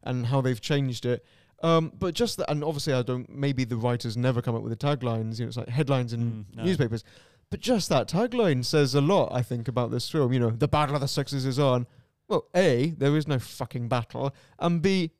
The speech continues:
Speaker 1: you know, yeah, they probably thought, "Oh, there's a great battle of the sexes film." Well, it's not at all. It's just a piece of bullshit.
Speaker 2: Like, she gets completely steamrolled by him and his viewpoints.
Speaker 1: She wishes.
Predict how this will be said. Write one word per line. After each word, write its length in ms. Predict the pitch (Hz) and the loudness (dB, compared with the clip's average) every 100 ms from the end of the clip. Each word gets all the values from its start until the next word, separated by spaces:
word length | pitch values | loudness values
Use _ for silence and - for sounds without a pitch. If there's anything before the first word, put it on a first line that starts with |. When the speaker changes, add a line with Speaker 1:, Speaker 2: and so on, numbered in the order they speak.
| _ | _
Speaker 1:
you 120 | 185 | -2
know, 120 | 185 143 | 0 0
yeah, 360 | 151 180 202 | 0 2 4
they 100 | 160 | 4
probably 240 | 165 185 175 | 2 0 -2
thought, 380 | - 196 151 127 | 0 4 4 4
"Oh, 180 | 175 170 | 2 2
there's 140 | 160 | 0
a 40 | 139 | -2
great 220 | 156 120 | -6 -2
battle 240 | 135 127 | -4 -2
of 60 | 139 | -2
the 80 | 147 | -2
sexes 440 | - 156 127 147 | 0 -2 0 -4
film." 300 | - 160 151 | 0 4 4
Well, 80 | 165 | 2
it's 120 | 208 | -4
not 280 | 196 302 339 | -2 -2 0
at 200 | - - | -2 -2
all. 260 | 247 226 165 | 0 0 0
It's 100 | 131 | -4
just 140 | 175 | -8
a 20 | |
piece 160 | - 302 | -6 -6
of 100 | 262 | -4
bullshit. 720 | 269 269 247 - 127 - - _ - | -2 -2 -4 -2 -2 -4 -12 _ -8
Speaker 2:
Like, 140 | 196 | -6
she 140 | - 302 | -6 -6
gets 140 | 233 | -8
completely 340 | 226 226 208 180 | -6 -6 -6 -8
steamrolled 600 | - 240 254 156 131 110 | -6 -4 -2 0 0 -2
by 220 | 120 117 | -6 -4
him 220 | 110 120 | -6 -6
and 80 | 120 | -4
his 160 | 135 113 | -6 -6
viewpoints. 720 | 139 240 - - - - - | -6 -6 -6 -8 -12 -10 -8
Speaker 1:
She 140 | - 123 | -2 -2
wishes. 600 | 104 143 - - 120 | 2 0 0 -8 -12